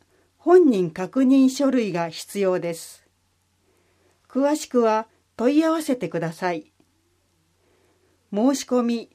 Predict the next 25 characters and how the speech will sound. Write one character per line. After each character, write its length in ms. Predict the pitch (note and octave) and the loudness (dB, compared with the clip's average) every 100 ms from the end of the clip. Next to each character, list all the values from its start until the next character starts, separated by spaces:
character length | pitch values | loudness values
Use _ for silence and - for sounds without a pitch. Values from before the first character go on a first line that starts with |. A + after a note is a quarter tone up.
| _ | _
問 260 | - G#3+ C4 | -4 0 2
い 80 | C4+ | 2
合 100 | C4 | 0
わ 100 | B3 | -2
せ 160 | A3+ | -6
先。 520 | G#3+ G3+ G3+ G3 F3+ _ _ _ _ _ _ _ _ _ _ _ _ _ - | -8 -10 -10 -10 -10 _ _ _ _ _ _ _ _ _ _ _ _ _ -2
講 240 | D#4 E4+ | 0 0
習 300 | D#4 E4 D#4 | 0 0 0
日 120 | G#3 | 0
の 200 | F3+ E3+ D#3 | -2 -2 0
前 160 | A3+ | 4
日 300 | C4+ C4+ C4+ C4 | 4 4 0 0
ま 140 | B3 | 2
で 140 | A3+ G3 | 0 0
に 280 | F3+ F3+ - _ _ | -2 -4 -8 _ _
直 300 | - G3+ D4+ | -8 -4 0
接 360 | D4+ D4+ D4 D4 | 0 0 -2 0
窓 280 | B3 B3 C#4 | 0 2 0
口 420 | A3 E3+ F3 D#3+ _ _ - | -2 -8 -12 -12 _ _ -10
ま 120 | F3 | -4
た 160 | A3+ | -2
は 160 | G#3 E3 | -2 -4
電 300 | D3+ G#3+ A#3 | -4 -2 -2
話 140 | A3+ | -2
で、 260 | A3 G3+ - | -4 -4 -6